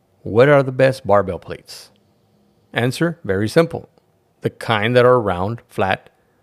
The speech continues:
with a hole in the center, but more importantly, come as close to the poundage as displayed on the plate. Question, "What do you think of barbell plates available today with holes in them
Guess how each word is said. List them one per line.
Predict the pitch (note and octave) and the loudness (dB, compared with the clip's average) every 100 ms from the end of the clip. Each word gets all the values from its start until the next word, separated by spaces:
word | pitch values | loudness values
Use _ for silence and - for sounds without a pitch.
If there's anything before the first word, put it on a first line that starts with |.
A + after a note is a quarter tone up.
| _ - | _ -10
with | - | -6
a | F2+ | 0
hole | G#2+ C3 | 2 4
in | C3+ C3+ | 2 0
the | C3 | -4
center, | - G#2 - B2 B2 _ _ | -4 -8 -6 -8 -8 _ _
but | B2 B2+ | 0 0
more | C3 D3+ | 2 2
importantly, | D#3 G3 F#3+ C3 C3+ - _ _ _ _ - | 2 0 0 0 -2 -8 _ _ _ _ 0
come | C#3+ D3 | 2 4
as | D3 | 2
close | - D3 D3 | 2 2 2
to | E3 | -2
the | C#3+ | -6
poundage | - - C3+ D#3 A#2+ G#2 | -8 -2 2 4 2 0
as | G#2 G#2+ | -4 -8
displayed | G2 - G#2 G2+ G#2 - _ | -14 -12 -6 -6 -6 -12 _
on | - G2+ | -8 -8
the | |
plate. | - F#2+ - _ _ _ _ _ _ _ _ _ _ _ _ _ _ _ _ _ _ _ _ _ _ _ | -10 -14 -14 _ _ _ _ _ _ _ _ _ _ _ _ _ _ _ _ _ _ _ _ _ _ _
Question, | A2+ A#2+ - F#2 G2 _ _ _ _ _ _ _ | -2 -2 -2 -12 -16 _ _ _ _ _ _ _
"What | - G2+ D#3 | -2 0 2
do | E3 | 0
you | D3+ D3+ | -2 -2
think | C#3 B2+ | -2 -4
of | A2+ F#2+ | -4 -2
barbell | G2+ G2 G2 F#2+ | -2 -2 -4 -8
plates | - G#2 G2 - _ _ | -6 -8 -8 -16 _ _
available | - F#2+ A2+ B2 G#2+ A2 | -12 -2 2 2 0 -4
today | - G2+ F#2+ | -6 -10 -8
with | G2 G#2 | -8 -8
holes | - A2+ A2+ A2 | -2 -2 0 -4
in | G2+ | -4
them | G2+ A2+ | -6 -6